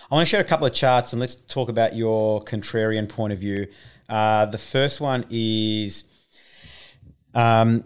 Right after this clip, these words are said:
net percentage overweight equities minus net position, net percent overweight bonds. And so effectively investors, um,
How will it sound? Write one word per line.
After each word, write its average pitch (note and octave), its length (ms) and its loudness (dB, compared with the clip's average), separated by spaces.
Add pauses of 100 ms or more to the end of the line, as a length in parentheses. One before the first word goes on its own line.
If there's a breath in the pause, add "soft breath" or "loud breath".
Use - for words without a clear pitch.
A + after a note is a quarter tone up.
net D3 340 2
percentage D3 540 2
overweight B2 460 4
equities A#2 460 2
minus A2+ 360 2
net - 480 -2
position, G#2+ 800 -2
net C3+ 240 -2
percent A#2 440 -2 (100)
overweight G#2 640 0
bonds. F2+ 500 -4 (300)
And G#2 160 -6
so A2+ 420 4
effectively A#2+ 640 0
investors, G#2+ 800 -2 (240)
um, G2+ 500 -4